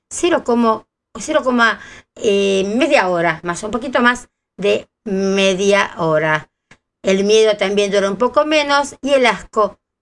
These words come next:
también dura un poco menos.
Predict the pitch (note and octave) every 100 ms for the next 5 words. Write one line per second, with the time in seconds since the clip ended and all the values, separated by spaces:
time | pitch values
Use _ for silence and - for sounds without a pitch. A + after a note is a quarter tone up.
0 | - G3+ G#3+ G3+ G3+ F3+ F3+ F3+ F#3 _
1 | _ - F#3+ F3 - E3+ E3+ F#3 F#3 -
2 | _ F3 E3 D#3+ E3 E3 E3 -